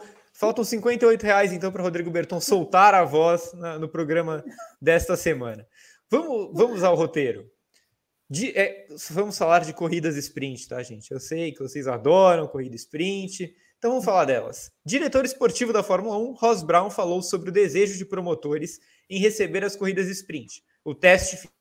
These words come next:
final de dois mil e vinte e um acontecerá no G P de São Paulo.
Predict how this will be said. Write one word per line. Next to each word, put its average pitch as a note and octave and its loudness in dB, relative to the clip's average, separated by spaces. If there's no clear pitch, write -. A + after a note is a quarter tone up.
final D3 -2
de B2+ -4
dois D3+ -2
mil F#3+ -6
e - -4
vinte A3 -6
e A3 -2
um C4 -4
acontecerá A3+ 0
no G3+ -2
G G#3 -2
P G3+ 4
de G3+ -10
São F#3+ -4
Paulo. - -6